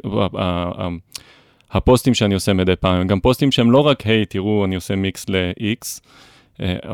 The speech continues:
אלא גם שאלות של כזה, "מה הייתם רוצים לדעת ב-", או "אני לא מצליח להבין X". אז הרבה עניין של צורך.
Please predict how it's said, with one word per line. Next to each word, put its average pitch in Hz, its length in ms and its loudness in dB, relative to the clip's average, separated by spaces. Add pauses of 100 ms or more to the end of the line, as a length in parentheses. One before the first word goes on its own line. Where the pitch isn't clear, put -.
(180)
אלא 104 300 -2
גם 117 180 4
שאלות 123 500 4
של 98 120 -6
כזה, 92 360 0
"מה 110 260 2
הייתם 123 280 2
רוצים 107 340 -2
לדעת 104 460 2
ב-", 101 200 4 (140)
או 90 720 -2 (280)
"אני 95 120 -2
לא 104 100 2
מצליח 101 360 -2
להבין 98 300 0
X". - 420 -8 (800)
אז 95 260 -2
הרבה 101 300 0
עניין 131 320 4
של 107 140 -2
צורך. 95 480 -2